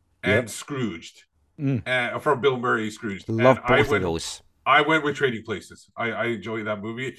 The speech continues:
Speaker 2: Classic.
Speaker 1: Again, not very much of a Christmas. It, it, it occurred during Christmas. It's com-, similar to Die Hard,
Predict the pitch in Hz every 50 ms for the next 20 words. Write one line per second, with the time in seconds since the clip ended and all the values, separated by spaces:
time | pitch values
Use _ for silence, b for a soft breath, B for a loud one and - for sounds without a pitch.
0 | b b b - 107 117 113 123 139 - 107 113 131 143 196 208 170 175 180 180
1 | 160 170 170 170 165 151 135 - - 151 143 - 147 151 - - 131 135 135 -
2 | - _ _ _ 131 131 131 - - 131 131 117 117 113 - - - 156 165 160
3 | - 123 127 151 151 120 175 160 - 175 151 139 127 - - 147 147 - - -
4 | 156 147 143 139 120 120 104 101 104 117 117 127 131 160 160 -